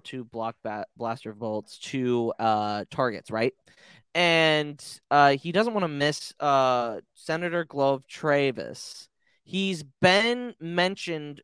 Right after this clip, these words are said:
we've seen his transmissions multiple times throughout the season so far. Um, he is now coming to Lothal, and he is going to meet with the rebels and try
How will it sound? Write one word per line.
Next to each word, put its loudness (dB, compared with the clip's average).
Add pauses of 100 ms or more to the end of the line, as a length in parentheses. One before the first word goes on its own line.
we've -4
seen -6
his -4
transmissions -4
multiple -6
times -4
throughout 4 (600)
the 4
season -6
so -4
far. 2 (480)
Um, 4
he -2
is 0
now 6
coming -4
to 4
Lothal, 12 (380)
and -6
he -2
is -2
going -2
to -8
meet -2
with -4
the -4
rebels 0
and -14
try 0